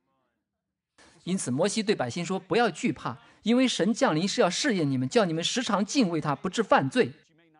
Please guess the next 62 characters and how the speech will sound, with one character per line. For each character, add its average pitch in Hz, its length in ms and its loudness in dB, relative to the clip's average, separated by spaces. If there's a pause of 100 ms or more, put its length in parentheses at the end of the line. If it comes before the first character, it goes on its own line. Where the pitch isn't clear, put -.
(340)
这 202 120 -2
不 196 100 -2
是 190 60 -6
很 185 120 -2
有 190 80 0
意 175 140 -2
思 156 160 -6
吗 135 160 -6 (320)
？“不 190 80 2
要 226 100 4
惧 208 140 -6
怕， 165 160 -6
因 202 140 0
为 233 80 2
神 190 180 -2
降 190 160 2
临 160 100 -2
是 202 120 0
要 190 60 2
试 208 180 -6
验 170 120 -2
你 131 60 -2
们， 120 100 -4
试 - 120 -2
验 175 80 0
什 139 100 -4
么？ 135 80 -4
看 247 220 0
你 - 20 0
们 175 100 -4
是 - 120 -6
否 156 120 -4
敬 196 220 -2
畏 170 80 -4
神。” 113 300 -8 (880)
这 233 120 2
听 - 320 -2
起 - 140 -6
来 117 240 -6 (320)
好 - 160 -6
像 151 160 -2
有 147 80 0
点 139 160 -2
矛 117 160 -4
盾， 135 180 -4 (380)
其 - 160 -4
实 302 140 -4
不 320 160 -2
然。 123 280 -6 (560)
摩 269 220 2
西 294 260 -4
正 254 280 -2
在 190 160 0
区 233 280 -6
分 226 240 0 (120)
害 262 340 0
怕 143 260 -6
神 123 320 -6 (120)
与 156 120 -4
敬 156 360 -2
畏 131 160 -4
神。 110 340 -10